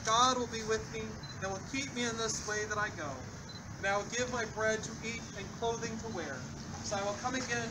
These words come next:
to my father's house in peace. Then the Lord shall be my God,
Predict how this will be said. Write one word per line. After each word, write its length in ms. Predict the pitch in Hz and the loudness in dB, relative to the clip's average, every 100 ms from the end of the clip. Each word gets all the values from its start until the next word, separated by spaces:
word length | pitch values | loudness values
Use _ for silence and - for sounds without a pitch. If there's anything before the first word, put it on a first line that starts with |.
| - | -2
to 40 | |
my 160 | 208 196 185 | -2 -2 0
father's 400 | 214 214 214 - | 2 2 0 0
house 340 | 196 180 - | 2 2 0
in 80 | - 113 | -2 -2
peace. 460 | 127 117 - - - - - - - - | -2 -4 -4 -4 -6 -6 -6 -6 -6 -4
Then 100 | 381 | -2
the 160 | 381 | 2
Lord 300 | 370 233 415 | 6 6 6
shall 160 | - 202 | 4 0
be 160 | 202 196 | 2 2
my 160 | 190 | 2
God, 400 | 185 403 190 160 | 4 6 6 4